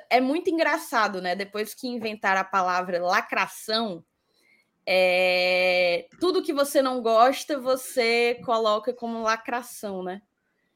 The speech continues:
É realmente muito impressionante. Acho que diz bastante de quem diz, de quem fala, de quem escreve.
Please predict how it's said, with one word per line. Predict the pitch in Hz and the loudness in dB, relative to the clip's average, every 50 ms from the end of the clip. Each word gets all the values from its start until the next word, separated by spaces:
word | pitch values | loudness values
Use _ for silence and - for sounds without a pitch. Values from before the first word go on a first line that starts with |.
| _ _ _ _ _ _ _ _ _ - | _ _ _ _ _ _ _ _ _ -4
É | - 185 196 196 202 202 196 196 196 190 190 196 208 | 0 2 4 4 4 4 4 4 4 4 4 2 4
realmente | 226 226 240 247 247 240 240 - 220 | 4 4 4 2 0 -4 -6 -6 -6
muito | 233 240 240 302 | -6 -6 -4 -6
impressionante. | 277 277 269 262 254 262 262 - 277 269 285 269 226 202 185 180 185 190 - - - - - - - _ _ _ _ _ _ _ _ _ _ | -6 -4 -2 0 0 0 -2 -2 -4 -2 -2 -2 -2 -2 -2 -4 -6 -8 -10 -12 -12 -12 -12 -14 -18 _ _ _ _ _ _ _ _ _ _
Acho | - - - | -20 -14 -12
que | 220 202 | -10 -6
diz | 185 220 214 202 | -6 -6 -6 -2
bastante | 190 202 202 247 - - - 226 240 233 226 | 0 0 0 0 -2 -4 -6 -8 -8 -8 -10
de | 214 226 233 | -12 -14 -10
quem | - 262 233 254 254 | -8 -8 -6 -6 -6
diz, | 208 202 202 202 202 196 196 190 165 165 | -6 -8 -8 -8 -8 -8 -10 -10 -12 -14
de | 180 - | -20 -14
quem | - 202 190 190 | -12 -10 -10 -10
fala, | - - - 180 180 180 185 180 180 | -12 -10 -8 -6 -6 -6 -6 -6 -8
de | 190 190 - | -10 -14 -12
quem | - 190 180 | -12 -10 -10
escreve. | 190 - - - - - - 98 98 98 101 104 - - - | -10 -12 -16 -16 -12 -10 -8 -8 -8 -10 -12 -14 -18 -20 -20